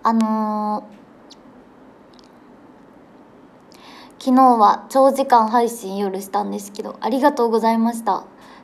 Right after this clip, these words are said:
人狼、人狼とか、ワードウルフとかしたんですけど。お疲れ様です。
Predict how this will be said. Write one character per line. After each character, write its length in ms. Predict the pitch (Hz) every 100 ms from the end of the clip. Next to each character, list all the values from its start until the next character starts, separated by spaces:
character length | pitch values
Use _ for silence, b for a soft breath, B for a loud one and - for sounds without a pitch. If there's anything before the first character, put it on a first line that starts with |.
| _
人 220 | 233 240
狼、 360 | 226 220 220 - - - - - _ _ _ _ -
人 200 | 240 240
狼 480 | 226 226 220 196 - - - -
と 120 | - 220
か、 300 | 196 175 180
ワ 160 | 214 202
ー 20 |
ド 140 | 202
ウ 40 | 196
ル 80 |
フ 80 | 202
と 120 | -
か 120 | - 202
し 60 |
た 120 | -
ん 60 | 196
で 80 | 202
す 120 | -
け 100 | -
ど。 100 | - - _ _ _ - - _ _ - - B B B B -
お 20 |
疲 160 | - 262
れ 80 | 254
様 240 | 262 254
で 140 | 240
す。 160 | 240